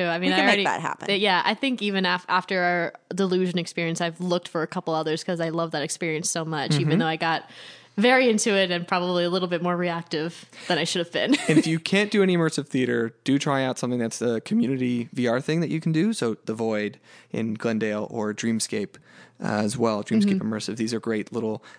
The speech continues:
Speaker 3: spaces where you can team up together and do something in V R, whether it's be stormtroopers in, in Star Wars or, uh, archaeological explorers, whatever your choice is. But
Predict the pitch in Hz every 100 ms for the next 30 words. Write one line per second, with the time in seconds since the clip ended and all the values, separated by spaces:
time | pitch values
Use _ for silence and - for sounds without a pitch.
0 | - - 113 110 113 113 110 113 107 131
1 | 123 - 113 117 113 110 107 107 107 107
2 | 107 107 107 95 170 143 117 110 107 -
3 | 113 - 131 139 131 117 113 113 - -
4 | - - - 113 107 - 160 170 170 165
5 | 156 - 127 113 113 110 - - _ -
6 | 107 101 - - - _ _ _ _ _
7 | 131 127 131 120 131 123 110 - 165 156
8 | 156 147 143 143 - _ - 120 117 113
9 | 110 107 104 104 - - - - 104